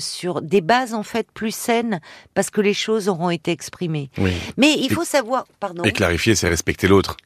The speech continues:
Speaker 1: Oui, aussi, parce que sinon, il y a quelque chose qui peut devenir un peu, euh, enfin, cette ambiguïté peut, peut être source de, de problèmes et de tensions.
Speaker 2: Hmm.
Speaker 1: Alors, je dis cela parce que parfois, euh,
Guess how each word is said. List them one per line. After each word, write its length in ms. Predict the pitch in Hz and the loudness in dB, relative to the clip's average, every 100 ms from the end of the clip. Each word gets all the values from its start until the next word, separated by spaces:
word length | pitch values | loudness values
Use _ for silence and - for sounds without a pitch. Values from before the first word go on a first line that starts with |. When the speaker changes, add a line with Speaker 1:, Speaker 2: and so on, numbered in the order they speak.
| - | -6
Speaker 1:
Oui, 260 | 233 330 320 | 0 0 0
aussi, 520 | 285 - 320 294 233 | -4 -4 -2 -2 -4
parce 160 | 202 208 | -6 -6
que 80 | 233 | -8
sinon, 300 | - 254 302 | -8 -6 -6
il 80 | 262 | -6
y 40 | |
a 40 | |
quelque 320 | 208 226 220 240 | -6 -8 -10 -12
chose 280 | 277 269 | -10 -12
qui 160 | - 214 | -12 -12
peut 180 | - 220 | -8 -6
devenir 440 | 226 196 240 269 | -6 -6 -6 -6
un 120 | 220 | -8
peu, 160 | 190 214 | -6 -2
euh, 500 | 226 214 208 175 175 160 - - - - - | 0 2 2 0 -2 -6 -16 -20 -20 -20 0
enfin, 140 | 214 | 0
cette 260 | - 254 277 | 2 -2 0
ambiguïté 600 | 240 254 214 247 - 285 | 0 0 0 -2 -2 -4
peut, 460 | - 214 202 190 160 | 0 2 2 0 -2
peut 120 | 196 | 0
être 160 | 208 202 | 2 0
source 300 | - 294 220 | -6 -6 -2
de, 240 | 180 202 | 2 4
de 120 | 180 185 | 4 -2
problèmes 460 | - 220 254 269 | 0 0 2 0
et 80 | 208 | 0
de 140 | 170 | 0
tensions. 560 | 180 196 190 - 123 101 | 0 -2 -4 -2 -2 -2
Speaker 2:
Hmm. 40 | 90 - - | -4 -10 -6
Speaker 1:
Alors, 260 | - 247 170 - _ _ | 2 4 2 -4 _ _
je 80 | 180 | -6
dis 140 | 247 | -4
cela 340 | 269 320 320 349 | -2 0 2 2
parce 180 | 214 - | 0 -4
que 120 | 233 | -4
parfois, 680 | - 240 - - 302 311 240 | -2 -4 -2 2 2 4 2
euh, 520 | 185 180 170 170 | 2 2 0 -2